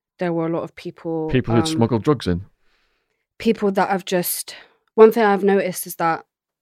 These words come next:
Speaker 1: a lot of the time when women go to prison is because of a man.
Speaker 2: Yes.
Speaker 1: So there were a lot of women in there because of that. Separate to that, there were a lot of women in there for petty things like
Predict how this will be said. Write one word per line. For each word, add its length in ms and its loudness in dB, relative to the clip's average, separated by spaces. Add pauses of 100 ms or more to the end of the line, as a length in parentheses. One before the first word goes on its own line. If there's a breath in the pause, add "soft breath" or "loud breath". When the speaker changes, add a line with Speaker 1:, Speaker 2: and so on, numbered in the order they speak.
(220)
Speaker 1:
a 80 -2
lot 180 4
of 60 0
the 60 -4
time 200 0
when 100 4
women 220 4
go 140 -4
to 120 -14
prison 360 -6
is 100 -6
because 280 -10
of 80 -10
a 80 -4
man. 360 -4 (100)
Speaker 2:
Yes. 920 -2 (100)
Speaker 1:
So 300 2
there 160 2
were 120 4
a 40 2
lot 160 4
of 160 -6
women 240 -2
in 160 -2
there 140 -6
because 300 -8
of 120 -12
that. 320 -2 (680)
Separate 440 -2
to 120 -6
that, 240 -4
there 80 -2
were 80 0
a 40 0
lot 120 0
of 120 -10
women 200 -4
in 140 -4
there 120 -6
for 240 -12
petty 260 -14
things 280 -8
like 160 -10